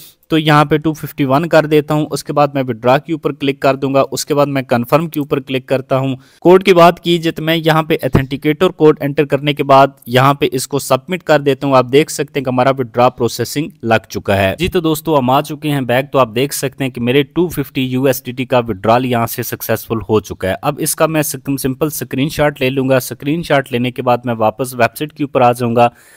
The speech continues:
इस पे आने के बाद आप चूज़ फाइल के ऊपर क्लिक करें, यहाँ पे आपकी गैलरी आ जाएगी। आप simply उस स्क्रीनशॉट को सिलेक्ट करें जो कि आप चेक कर सकते हैं। मैं डन पे क्लिक करता हूँ, उसके बाद Pay Now के ऊपर मैं क्लिक कर दूंगा। इस पे क्लिक करने के बाद as per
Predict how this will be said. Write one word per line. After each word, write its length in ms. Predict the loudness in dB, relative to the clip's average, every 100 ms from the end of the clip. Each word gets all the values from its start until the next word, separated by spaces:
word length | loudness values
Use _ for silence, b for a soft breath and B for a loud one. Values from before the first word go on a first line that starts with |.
| b b b -8
इस 100 | -2
पे 100 | 4
आने 180 | 4 4
के 100 | 2
बाद 240 | 4 4 4
आप 180 | 0 0
चूज़ 260 | -2 -2 2
फाइल 220 | 2 2
के 100 | 0
ऊपर 200 | -2 -2
क्लिक 280 | -2 -4 0
करें, 220 | 2 2 -2 _ _
यहाँ 240 | 0 2 2
पे 120 | 0
आपकी 340 | -4 -6 -6 -4
गैलरी 400 | 0 0 0 0
आ 200 | 0 0
जाएगी। 300 | 0 -2 -4 -2
आप 140 | -4
simply 420 | -2 -6 -4 -4 -4
उस 160 | -6 -8
स्क्रीनशॉट 640 | -6 -2 -4 0 0 0
को 240 | 0 0 0
सिलेक्ट 360 | -2 -4 -4
करें 260 | -2 0 0
जो 120 | -2 -2
कि 140 | -2
आप 200 | 0 -2
चेक 240 | -2 -4 -2
कर 100 | -4
सकते 300 | -6 -6 -4
हैं। 60 |
मैं 180 | -2 -2
डन 200 | -2 -4
पे 120 | -4
क्लिक 300 | -6 -6 -4
करता 280 | 0 -2 -2
हूँ, 120 | -4 -4
उसके 260 | -8 -2
बाद 200 | 0 0 -2
Pay 120 | 0 2
Now 200 | 4 2
के 60 | 0
ऊपर 280 | -4 -4 -2
मैं 140 | -2 -4
क्लिक 280 | -6 -4
कर 160 | -2 -2
दूंगा। 320 | -2 -2 -2 B B B B B -6
इस 120 | -2
पे 100 | 0
क्लिक 240 | 0 0 2
करने 220 | 0 -2
के 100 | 2
बाद 300 | 6 6 2 b b -2
as 260 | 2 2 2
per 160 | 0